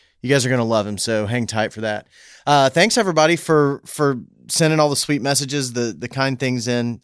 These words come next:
uh, nice things you're saying about the show. Got a little bit of merch left. If anybody wants some, uh, hit me up. We'll work something out, uh, at South of Scruffy on Instagram,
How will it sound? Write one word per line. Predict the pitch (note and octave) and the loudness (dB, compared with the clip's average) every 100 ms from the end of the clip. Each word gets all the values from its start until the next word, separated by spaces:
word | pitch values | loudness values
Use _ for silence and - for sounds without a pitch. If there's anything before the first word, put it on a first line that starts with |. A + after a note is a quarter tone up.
| - | -14
uh, | A2 G#2 G2 F#2 - - - | -12 -10 -10 -14 -18 -20 -20
nice | C2 A#2+ A#2+ A#2 | -14 -6 -4 -4
things | B2+ A2+ | -4 -4
you're | G#2 G2 | -6 -6
saying | A2+ G#2+ | -4 -4
about | G#2 G#2 | -6 -8
the | |
show. | F#2 A#2+ A2 G#2+ G#2 _ _ _ _ _ | -8 -4 -4 -4 -6 _ _ _ _ _
Got | B2 B2+ | 0 0
a | |
little | B2 B2 | 2 0
bit | B2 A#2 | -2 -2
of | |
merch | A2+ G#2+ - | -2 -4 -4
left. | G#2+ G#2 - | -2 -2 -2
If | - A2+ | -8 -8
anybody | G#2+ G#2+ | -6 -4
wants | G#2 G#2+ - | -6 -6 -6
some, | A2 G#2+ G#2+ F#2 _ | -6 -6 -8 -14 _
uh, | G2 G#2 G2+ | -8 -6 -6
hit | F#2 B2+ | -6 -4
me | B2 D3+ | 0 2
up. | F#3+ - | 2 0
We'll | B2+ B2+ | -6 -2
work | D3+ - | -2 0
something | D#3+ C#3 D#3 | -2 -2 0
out, | F#3 F#3 - _ _ _ _ | 0 0 -2 _ _ _ _
uh, | B2+ B2 - | -2 0 0
at | C#3 | 0
South | - C#3 C3 | 0 -2 -4
of | |
Scruffy | A#2 - D3+ C#3+ C#3+ C#3 - | -10 -4 -2 0 -2 -2 -2
on | C3 B2 - | -2 -2 -2
Instagram, | E3 E3 - D3+ D#3+ D#3+ D#3 D#3 D3+ D3+ | -2 0 -2 -2 0 2 4 2 2 0